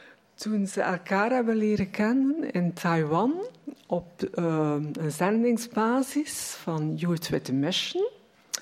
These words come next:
Daar hebben ze elkaar leren kennen. Ze zijn daar vijf maanden geweest. En dan zijn ze elk terug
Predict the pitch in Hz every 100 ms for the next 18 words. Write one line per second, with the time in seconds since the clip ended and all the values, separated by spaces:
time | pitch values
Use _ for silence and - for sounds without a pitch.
0 | - - - - 131 143 131 127 135 135
1 | 127 143 127 - 131 123 - 143 165 240
2 | 311 - - _ - - - - - -
3 | 156 139 135 127 156 147 - 151 139 135
4 | 139 131 117 127 165 214 202 - - -
5 | - - - - - - 175 165 165 175
6 | 220 196 190 170 147 160 - 156 185 190
7 | - 170 165 208 - - -